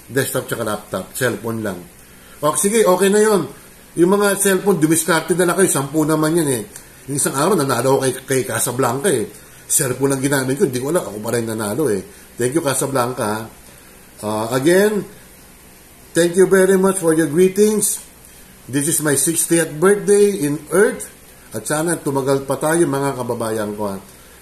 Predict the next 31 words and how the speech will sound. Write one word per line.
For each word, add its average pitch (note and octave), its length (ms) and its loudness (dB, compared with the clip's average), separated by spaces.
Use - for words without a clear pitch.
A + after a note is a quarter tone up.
Maraming D#3+ 400 0
salamat F#3 460 0
sa G3+ 100 4
inyo G3 240 2
sa E3 80 -6
pagbati, F#3 640 2
mga C3 340 -4
nag-sponsor, G3 760 0
at A2 200 -8
mga B2+ 240 -4
nagpakulay, G#3+ 600 0
kung C#3 280 -2
nagpakulay E3 520 0
man F3+ 160 -2
o F#3 80 0
hindi, E3+ 320 2
okay C#3+ 240 0
lang D3 160 -2
yun B2+ 120 -4
kahit A#2+ 200 -2
wala. A#2+ 240 -2
Ah, A#2 320 -6
ang B2+ 80 -4
importante C#3 560 -2
yung A#2+ 400 -4
greetings B2+ 560 -2
nyo. G2 240 -6
Don't F3 320 4
forget F3 400 0
to F3+ 80 4
like E3+ 240 0